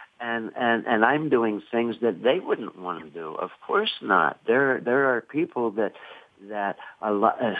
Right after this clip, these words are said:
America's industry wouldn't run, these factories wouldn't run if they didn't have people in there who were answering their own inner calling. You understand?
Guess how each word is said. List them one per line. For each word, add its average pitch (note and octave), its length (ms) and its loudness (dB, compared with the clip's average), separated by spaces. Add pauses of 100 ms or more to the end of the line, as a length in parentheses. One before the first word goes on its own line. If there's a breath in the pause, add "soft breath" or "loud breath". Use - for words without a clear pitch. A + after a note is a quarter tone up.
America's G#2+ 560 6
industry B2+ 560 4
wouldn't C3+ 260 2
run, C3 380 2
these G2+ 240 -2
factories A2+ 440 4
wouldn't B2+ 260 0
run C#3 460 0 (380 loud breath)
if G2+ 180 -10
they G2+ 120 0
didn't G#2 280 -2
have G#2 220 2
people A2+ 380 0
in D3 140 0
there G#2 140 -2
who G2 180 -4
were F#2+ 160 4
answering F#2+ 420 -2
their F#2 180 2
own F#2+ 200 2
inner E2+ 240 0
calling. A#2+ 480 -2
You G#2 220 -4
understand? G#2+ 680 -2